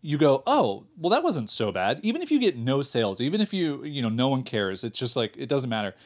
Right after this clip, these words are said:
But it, it doesn't feel as daunting. And then you go, "Okay, well, now I can do this again."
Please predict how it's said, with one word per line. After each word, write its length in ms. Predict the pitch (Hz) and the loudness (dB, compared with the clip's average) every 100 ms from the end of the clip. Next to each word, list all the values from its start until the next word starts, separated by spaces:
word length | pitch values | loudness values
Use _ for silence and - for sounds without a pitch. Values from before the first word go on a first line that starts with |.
| - _ | -20 _
But 100 | 180 | 2
it, 140 | 185 196 | 2 2
it 140 | 170 | -2
doesn't 320 | 170 180 202 - | 0 0 -2 -8
feel 300 | 160 151 - | 0 0 2
as 220 | 120 123 | 0 0
daunting. 640 | - 113 117 107 92 92 - | -2 -2 -2 -4 -6 -8 -6
And 120 | 147 | -2
then 80 | 156 | 0
you 80 | 165 | 2
go, 140 | 156 | 2
"Okay, 240 | 139 196 220 | 2 0 -2
well, 100 | 196 | -2
now 160 | 170 | -2
I 40 | 175 | -4
can 120 | 165 | -4
do 80 | 147 | -4
this 160 | 127 | -4
again." 440 | 117 135 135 90 | -4 -2 -2 -6